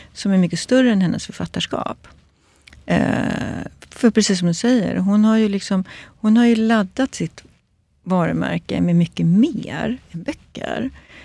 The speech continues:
Filmer, T V, reality. Hon har ju liksom byggt upp en offentlig persona.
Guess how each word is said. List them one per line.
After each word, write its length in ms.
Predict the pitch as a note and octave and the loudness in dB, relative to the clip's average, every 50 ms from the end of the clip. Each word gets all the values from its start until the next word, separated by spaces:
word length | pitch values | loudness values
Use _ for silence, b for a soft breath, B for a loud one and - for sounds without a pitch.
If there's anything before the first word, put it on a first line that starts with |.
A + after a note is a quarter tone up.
| B B _ | B B _
Filmer, 640 | - A3+ A3 A3 G#3+ G3+ G3+ G#3+ B3 B3+ B3 A#3+ A#3+ | 0 2 4 4 4 4 4 4 4 4 4 2 0
T 400 | - - A#3 A3 G#3+ G3 G3 G3 | -4 -4 -2 -2 0 0 0 0
V, 240 | A3 B3 B3 A#3+ | 0 0 0 2
reality. 840 | G#3+ G3 F#3 G3 G#3 G#3+ A3+ A3+ A3+ A3+ A3 - - - A3 G#3+ G#3+ B B B B | 0 0 0 0 0 0 0 0 0 0 -2 -4 -4 -2 0 0 0 B B B B
Hon 300 | B B B B3 B3+ C4 | B B B 4 6 8
har 80 | C#4+ | 8
ju 60 | C#4 B3 | 8 6
liksom 320 | A#3 A3+ - - G3+ F#3 | 4 2 0 0 -2 -2
byggt 220 | G3 F#3+ - - | -2 -4 -4 -4
upp 240 | F#3 F3 E3+ _ - | -4 -4 -4 _ -6
en 80 | F#3 F3 | -4 -4
offentlig 420 | E3+ - B1+ B1 - E3+ - - | -4 -4 -4 -6 -6 -8 -8 -8
persona. 760 | - F3 F3 - G3+ F#3+ F3 F3 G#3 A#3 C#4+ - - - C4+ | -4 -4 -4 -2 -2 -2 -2 0 0 0 0 0 -2 -4 -6